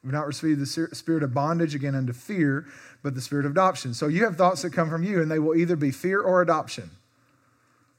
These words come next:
So when he's saying, "God, know my anxious thoughts," he's saying, "I have thoughts in me that, that are not congruent with you." They're not coming from the enemy. I've believed them. They're now, they're down in my heart, and they come up. Right?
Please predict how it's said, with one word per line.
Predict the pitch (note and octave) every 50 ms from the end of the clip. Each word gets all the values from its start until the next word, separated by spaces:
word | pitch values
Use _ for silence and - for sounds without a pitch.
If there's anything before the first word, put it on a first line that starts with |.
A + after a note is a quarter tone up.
| _ _ _ _ _ _ _ _ _ _ _ _ _ _ _ _ _ _ _ _ _ _ _ _ _ _ _ _ _ _ _ _ _ _ _ _ _ _ _ _ _ -
So | - F3
when | F3 G3 G3+
he's | G3 F3+ -
saying, | - A#3 A3+ G#3+ G3 F3+
"God, | G3 F#3+ F#3+ F#3
know | F3 F#3 F3+
my | F3 E3+ E3
anxious | E3 G3 A#3+ C4 - - F#3+ D#3+ -
thoughts," | - E3+ E3 E3+ -
he's | F#3 F#3+ - -
saying, | F#3+ F3 F3
"I | E3+ F#3 A3+ A#3
have | A3+ A#3 G3 D3 -
thoughts | - G#3 F#3+ G3 E3+ D#3 -
in | - G#3 A3 G#3+ G3
me | F#3 F3+ F3
that, | D#3 E3 D#3 D3+ - - D#3+ C3+
that | F3 E3+ E3
are | D#3+ D#3
not | D#3 D#3+ F3+ G3 G#3+ G#3+ -
congruent | - G3+ F3+ D#3 D3 E3+ F3+ F3+ F3 F3+ F3
with | D#3+ D3+ C3+
you." | D#3+ E3+ D3 A2+ F2+ - - _ _ _ _ _ _ _ _ _ _ _ _ _ _ _ _ _ _ _ _ _ _ _
They're | C#3 F#3+ A3
not | A#3+ A#3 F#3+
coming | A#3 B3+ A#3 A3
from | A3+ A3 G#3+
the | G#3+ A#3
enemy. | B3+ B3+ A#3 G3+ G3 G3 F3+ - -
I've | F3 G3+ G#3 F3+
believed | F#3+ G3+ G#3+ A#3 A3 E3+
them. | D#3+ D3 C#3+
They're | D#3 E3+ F3
now, | F3+ F3+ F#3 D#3+
they're | D#3+ F3+ F3+
down | E3+ F#3 F#3 G3
in | F#3+ F3+
my | F3 E3+ D#3+
heart, | E3+ F#3 E3 C#3+ B2
and | D3 D3+
they | C#3+
come | - E3+ D#3+
up. | D3+ B2 - - - _ _ _ - - _ _ _ _ _ _ _ _ _ _ _ _ _ _ _ _ _ _ _ _ _ _ _ _ _ _ _ _ _ _ _ _ _ _
Right? | B2+ C#3+ D#3+ F3 F#3